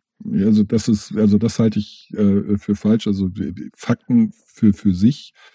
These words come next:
ähm, nützen uns allen nichts, nicht? Also dir nicht, mir nicht, äh, egal wie rational aufgeklärt oder irrational und unaufgeklärt du bist. Deine Fakten bringen gar nichts. Du,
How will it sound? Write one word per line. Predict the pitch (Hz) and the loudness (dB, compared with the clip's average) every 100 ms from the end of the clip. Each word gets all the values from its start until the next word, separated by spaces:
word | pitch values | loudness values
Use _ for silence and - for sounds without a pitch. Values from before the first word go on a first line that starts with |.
| _ _ - - | _ _ -20 -8
ähm, | 120 110 113 | 0 2 4
nützen | 117 - 107 | 2 2 2
uns | 101 | 2
allen | 101 104 98 90 82 | 2 2 4 2 -2
nichts, | - 104 98 - - 73 | 2 2 2 -6 -10 -6
nicht? | 92 101 | -6 -4
Also | 87 | -6
dir | 82 104 | -2 2
nicht, | 104 104 98 | 2 2 0
mir | 98 | 2
nicht, | 98 98 - - | 2 0 -6 -10
äh, | 98 | -8
egal | 90 92 98 | -4 -2 0
wie | 98 | 0
rational | 95 - 101 90 92 | -2 -4 -4 -2 -4
aufgeklärt | 90 92 104 - 98 90 | -8 -8 -8 -4 -4 -4
oder | 85 67 69 | -6 -6 -8
irrational | 95 107 - 82 78 | -2 -2 -2 -8 -8
und | 80 98 | -2 0
unaufgeklärt | 120 - 73 80 85 | 0 -6 _ -20 -18
du | |
bist. | 82 104 - - - - - | -10 -10 -10 -20 -20 -20 -12
Deine | - 110 | 0 0
Fakten | 104 143 _ 127 | 0 -6 _ -2
bringen | 110 110 101 | 0 0 2
gar | 98 104 | 2 0
nichts. | 73 - - - | 0 -10 -18 -18
Du, | - | -8